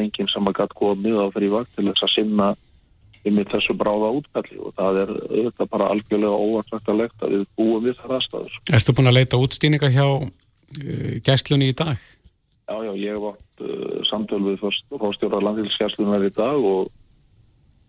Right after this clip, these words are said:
Speaker 1: og auðvitað, eh, eru menn áhyggjufullir á þeim bæ yfir þessari stöðu sem að kom upp, eh, akkurat á, á þessum degi og, og lagast þá ekki fyrr en í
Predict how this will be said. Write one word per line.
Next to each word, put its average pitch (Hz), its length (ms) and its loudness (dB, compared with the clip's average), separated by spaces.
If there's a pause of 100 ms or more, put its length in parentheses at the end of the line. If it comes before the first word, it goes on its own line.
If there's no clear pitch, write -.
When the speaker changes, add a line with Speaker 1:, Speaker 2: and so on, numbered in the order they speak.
(180)
Speaker 1:
og 92 60 -2
auðvitað, 107 640 0
eh, 107 400 0 (560)
eru 123 200 -6
menn 110 200 0
áhyggjufullir 113 640 -2
á 107 80 2
þeim 117 180 -2
bæ 139 160 0
yfir 117 380 0
þessari 107 400 -2
stöðu 131 460 0 (320)
sem 104 180 -2
að 101 160 0
kom 110 320 0
upp, 131 140 -4 (260)
eh, - 240 -2 (160)
akkurat 110 400 0
á, 104 140 0 (880)
á - 80 -6
þessum 107 240 2
degi 117 320 2
og, 101 400 0 (320)
og 98 240 -2 (600)
lagast 110 480 0
þá 107 60 0 (100)
ekki 135 240 -4
fyrr 117 220 0
en 107 100 -2
í 104 120 2